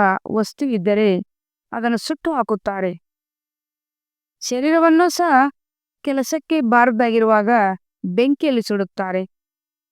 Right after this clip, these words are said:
ಆದರೆ ಆತ್ಮವನ್ನು ಸುಡುವುದಿಲ್ಲ. ನಾವು ಆತ್ಮಗಳಾಗಿದ್ದೇವೆ. ಯಾವಾಗಿನಿಂದ ರಾವಣ ರಾಜ್ಯವು ಪ್ರಾರಂಭವಾಯಿತು, ಆಗಿನಿಂದ ಮನುಷ್ಯರು ದೇಹಾಭಿಮಾನದಲ್ಲಿ ಬಂದುಬಿಟ್ಟಿದ್ದಾರೆ. ನಾನು ಶರೀರವಾಗಿದ್ದೇನೆ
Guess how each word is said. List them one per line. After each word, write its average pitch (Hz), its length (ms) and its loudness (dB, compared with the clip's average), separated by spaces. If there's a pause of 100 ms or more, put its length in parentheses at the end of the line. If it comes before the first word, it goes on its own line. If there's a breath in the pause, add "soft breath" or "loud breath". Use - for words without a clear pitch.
(420)
ಆದರೆ 233 540 2 (220)
ಆತ್ಮವನ್ನು 294 580 -2
ಸುಡುವುದಿಲ್ಲ. 196 540 -2 (580)
ನಾವು 202 220 -4
ಆತ್ಮಗಳಾಗಿದ್ದೇವೆ. 240 960 -2 (720)
ಯಾವಾಗಿನಿಂದ 294 760 2 (100)
ರಾವಣ 254 340 4
ರಾಜ್ಯವು 240 600 0 (360)
ಪ್ರಾರಂಭವಾಯಿತು, 226 840 0 (800)
ಆಗಿನಿಂದ 254 720 0
ಮನುಷ್ಯರು 196 800 -4
ದೇಹಾಭಿಮಾನದಲ್ಲಿ 214 920 0
ಬಂದುಬಿಟ್ಟಿದ್ದಾರೆ. 170 720 -6 (920)
ನಾನು 277 240 0
ಶರೀರವಾಗಿದ್ದೇನೆ 254 920 0